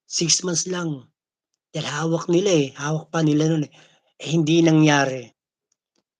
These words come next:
Yung mga kinuha ni B B M,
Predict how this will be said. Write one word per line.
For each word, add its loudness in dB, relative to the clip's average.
Yung -6
mga -2
kinuha 2
ni 0
B 2
B -6
M, 0